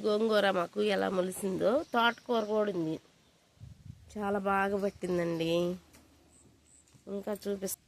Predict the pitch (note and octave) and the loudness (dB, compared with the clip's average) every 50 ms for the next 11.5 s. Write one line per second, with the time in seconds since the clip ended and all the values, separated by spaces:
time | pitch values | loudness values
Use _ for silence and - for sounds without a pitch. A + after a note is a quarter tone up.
0 | _ _ _ _ _ _ _ _ _ _ _ _ _ _ _ _ - G#3 G3+ G#3+ | _ _ _ _ _ _ _ _ _ _ _ _ _ _ _ _ -12 -10 -8 -6
1 | A3 G#3+ G#3 G3 G3 G3 G3 F#3+ - - - - - - - - - - G2 F#2+ | -6 -6 -6 -6 -8 -8 -8 -6 -6 -6 -8 -10 -12 -16 -20 -14 -8 -4 -2 -2
2 | F#2+ - - - - - - F#2+ F#2+ G2+ G3+ F#3+ F#3+ - F#3+ F#3 F#3 F3+ F3+ F3+ | -2 -4 -6 -10 -8 -6 -6 -6 -6 -6 -8 -10 -10 -8 -8 -6 -6 -6 -6 -6
3 | F3+ - - - F3+ F3 F#3 A3+ C#4 D4 B3+ B3 A3+ G#3+ A3+ A#3 A3 G#3 G3+ G3+ | -8 -12 -14 -12 -8 -4 -2 -2 -2 0 0 -2 -2 -2 0 0 0 0 0 0
4 | G3+ G#3 A#3+ D#4+ F#4 F4 - - - - - - - - - - A#3+ G#3+ A3 A#3 | 0 0 0 0 -2 -2 -6 -10 -18 -20 -20 -20 -20 -20 -10 -4 0 2 2 2
5 | A#3 A#3+ B3 B3 A3+ G3+ F#3+ G3 F3+ F3 F3 F3+ F3 E3 D#3+ D#3 D3+ - - - | 2 2 2 4 4 4 4 4 2 2 0 0 0 0 0 -2 -4 -6 -8 -14
6 | - - - - - G3 G3+ G#3+ G#3+ A3+ A3+ A3 G#3 F3+ E3+ E3 E3 - F3 D#3+ | -20 -20 -16 -6 -2 0 0 2 4 4 4 6 6 4 2 0 -2 -4 -4 -2
7 | E3 E3 D#3+ D#3+ D#3+ D#3 D#3 - - E3 - - - - - - - - - - | -2 0 0 0 0 -2 -2 -4 -4 -8 -8 -8 -12 -20 -20 -20 -20 -20 -20 -20
8 | - - - - - - - - - - - F3 E3+ E3+ E3 - F3+ F3+ E3+ E3 | -20 -20 -20 -20 -20 -20 -20 -18 -10 -6 -2 -2 0 0 0 -2 -4 -6 -6 -10
9 | - - - - - - - - - - - - - A3 G#3 G#3 G3 G3+ G3 F#3+ | -12 -16 -20 -20 -20 -18 -14 -12 -12 -10 -10 -6 -2 -2 0 0 0 0 0 0
10 | F#3+ F3+ F3 - F#3 F3+ F3 - - - - F#2 - E3+ D#3 D#3 D#3+ - - - | -2 -4 -6 -4 -2 -2 -2 -2 -4 -6 -4 -4 -4 -4 -4 -6 -8 -8 -10 -12
11 | - - - - - - F#3+ F3+ G3 A#3+ | -16 -18 -18 -14 -10 -8 -6 -4 -2 -2